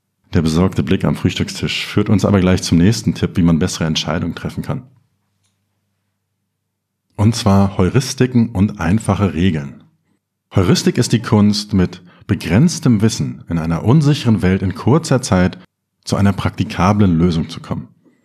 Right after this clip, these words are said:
Nicht zu der besten Lösung, aber zu einer, die funktioniert.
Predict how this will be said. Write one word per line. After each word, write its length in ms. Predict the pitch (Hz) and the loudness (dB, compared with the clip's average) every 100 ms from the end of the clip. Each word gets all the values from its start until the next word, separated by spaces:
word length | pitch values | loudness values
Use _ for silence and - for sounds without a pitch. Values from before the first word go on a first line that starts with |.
| _ _ _ | _ _ _
Nicht 200 | 90 - | -4 -2
zu 80 | - | -6
der 100 | - | 2
besten 340 | 113 - 120 | 2 4 4
Lösung, 340 | 113 107 110 | 6 4 2
aber 180 | 117 131 | 2 0
zu 120 | - | 2
einer, 140 | 101 101 | 2 2
die 80 | 87 | 0
funktioniert. 680 | 101 87 80 85 76 - | -2 0 0 2 0 -4